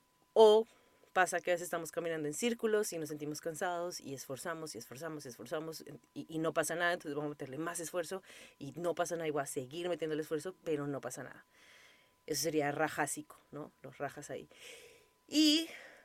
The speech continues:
cuando estás como parado al frente del espejo, mirándote desenfocadamente, sin saber qué está pasando en tu vida. Y es como un estado de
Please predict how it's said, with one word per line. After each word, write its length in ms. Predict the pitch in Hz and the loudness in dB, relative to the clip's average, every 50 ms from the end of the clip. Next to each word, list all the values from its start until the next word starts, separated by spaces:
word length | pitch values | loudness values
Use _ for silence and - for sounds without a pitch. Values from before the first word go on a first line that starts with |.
| - _ - | -20 _ -2
cuando 240 | - 208 202 196 190 | 2 2 2 4 2
estás 500 | 185 - - 196 185 180 180 175 - - | 0 2 4 6 6 6 6 4 -2 -8
como 320 | - 180 180 180 180 180 | -4 0 0 2 0 0
parado 520 | _ - 190 190 180 185 180 170 165 160 156 | _ 4 4 6 6 8 8 6 6 6 4
al 120 | 160 156 | 2 0
frente 360 | - - 175 175 170 - 170 | 0 0 0 0 2 4 4
del 180 | 170 165 165 165 | 4 4 4 2
espejo, 640 | 180 - - - - 170 156 - - 156 143 147 151 151 _ _ _ - - | -2 -6 -4 0 2 2 2 2 -2 -4 -4 -4 -6 -12 _ _ _ -10 -6
mirándote 840 | 160 165 156 160 151 156 143 143 - - - 143 151 147 147 - _ _ _ _ _ _ _ _ - | -4 -2 -2 -2 -2 -2 -4 -4 -6 -4 -2 0 0 0 -2 -4 _ _ _ _ _ _ _ _ -10
desenfocadamente, 1300 | 139 156 151 - 165 156 147 - 156 - - 147 143 139 135 139 139 135 131 - - - - - - _ _ | -4 -4 -4 -2 -4 -6 -6 -8 -6 -2 0 0 0 0 0 -2 -4 -4 -6 -8 -10 -10 -10 -10 -12 _ _
sin 360 | - - - - 180 170 156 147 | -14 -12 -8 -6 -4 -2 -2 -2
saber 420 | - 165 147 143 143 135 131 - | 0 0 0 0 0 -2 -4 -4
qué 100 | - 143 | -8 -8
está 160 | - - 139 | -6 -6 -8
pasando 380 | - - 131 - 135 135 139 135 | -6 -6 -8 -6 -6 -6 -6 -6
en 80 | 135 | -8
tu 120 | - 139 135 | -8 -10 -10
vida. 300 | 135 135 - - 143 _ _ _ _ _ _ - - | -8 -8 -8 -10 -10 _ _ _ _ _ _ -18 -8
Y 120 | - 151 | -6 -4
es 100 | 143 - | -4 -4
como 320 | - 139 143 143 143 143 | -6 -8 -6 -4 -6 -6
un 180 | - - 147 147 | -6 -6 -8 -8
estado 420 | 139 - - - 139 131 135 135 | -8 -8 -6 -4 -4 -2 -2 -2
de 260 | 131 135 131 131 - | -4 -4 -6 -8 -10